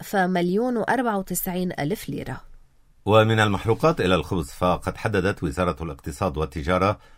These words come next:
Speaker 2: سعر الخبز كالآتي: ربطة الخبز المتوسطة بثلاثة وثلاثين ألف ليرة، ربطة الخبز الكبيرة باثنين وأربعين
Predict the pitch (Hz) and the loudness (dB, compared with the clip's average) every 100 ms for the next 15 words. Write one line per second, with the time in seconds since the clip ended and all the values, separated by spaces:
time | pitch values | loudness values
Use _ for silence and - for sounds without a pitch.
0 | - - 135 104 82 107 110 - 90 82 | -10 0 2 2 0 -4 -6 -6 -4 -4
1 | 76 73 - - - - 98 - 80 - | -4 -8 -12 -18 -16 -2 -2 0 -6 -6
2 | 73 87 78 78 78 82 90 104 117 117 | -8 -6 -4 -4 -4 -4 -4 -6 -4 -4
3 | 104 87 85 80 78 - 101 - 69 80 | -4 -6 -6 -8 -8 -8 -8 -8 -8 -6
4 | 67 69 - - - 90 - 76 - 92 | -6 -8 -10 -20 -6 -4 -4 -8 -10 -10
5 | 76 76 76 78 95 110 127 80 71 - | -8 -8 -6 -4 0 0 -2 -4 -6 -6
6 | 110 117 - 73 85 120 | -4 -2 -2 -4 -4 -6